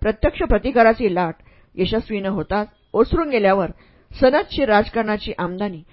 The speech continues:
काही वेळ चालावी ही गोष्ट अपरिहार्य होती. कायदे मंडळातील राजकारणी सहकार्याचे व विधायक न ठेवता अडवणुकीचे व चढाईचे असावे, अशीच दासबाबूंची व माझ्या वडिलांची इच्छा होती.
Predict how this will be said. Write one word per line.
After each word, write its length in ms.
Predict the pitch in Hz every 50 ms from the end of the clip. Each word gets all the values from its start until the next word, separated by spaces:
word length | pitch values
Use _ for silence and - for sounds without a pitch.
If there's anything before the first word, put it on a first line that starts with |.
| _ _ _ -
काही 220 | 208 214 247 294
वेळ 160 | 320 320 330
चालावी 340 | 320 - 233 214 214 208 214
ही 120 | 254 240 202
गोष्ट 340 | 175 185 175 175 - - 220 - -
अपरिहार्य 580 | 190 202 190 - 180 170 170 175 180 214 262 311
होती. 260 | 294 277 240 - - - _ _ _ _ _ _ _ -
कायदे 280 | 175 180 175 170 190 190
मंडळातील 500 | 180 180 165 175 170 170 165 196 190 180
राजकारणी 580 | 165 160 160 170 - - 196 220 254 247 175 - - - -
सहकार्याचे 640 | - 208 220 240 240 233 202 190 190 185 180 190 190
व 100 | 185 196
विधायक 400 | 185 165 165 185 185 196 247 -
न 80 | 226 247
ठेवता 360 | 254 294 226 214 - 214 247 311 - _ _ _ _ _ _ -
अडवणुकीचे 640 | 208 220 262 277 311 302 - - 285 294 - 302 285
व 120 | 277 240 233
चढाईचे 440 | 196 190 175 175 180 196 190 214 185
असावे, 360 | 165 156 202 202 208 196 180 - _ _ _ _ _ _ _ _ -
अशीच 360 | 214 233 - 262 262 254 214
दासबाबूंची 720 | 190 202 196 202 208 185 180 165 180 185 185 180 202 269 359 - _
व 100 | 285 294
माझ्या 360 | 294 285 277 190 - 302 233
वडिलांची 440 | 233 220 202 196 190 185 190 - 196
इच्छा 240 | 170 156 - - 185
होती. 240 | 220 277 302 -